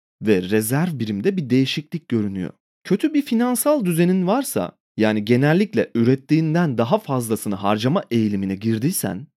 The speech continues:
bir de üstüne bunu borçla yapıyorsan ki para basımı borç demektir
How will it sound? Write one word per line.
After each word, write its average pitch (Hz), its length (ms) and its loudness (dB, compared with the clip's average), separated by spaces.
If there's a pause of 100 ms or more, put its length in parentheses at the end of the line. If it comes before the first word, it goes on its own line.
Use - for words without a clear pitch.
(120)
bir 180 160 -2
de 311 160 0
üstüne 277 400 -2
bunu 214 220 4
borçla 214 380 4
yapıyorsan 135 640 0 (200)
ki 113 300 -4
para 147 260 2
basımı 104 400 0
borç 143 300 2
demektir 101 580 -6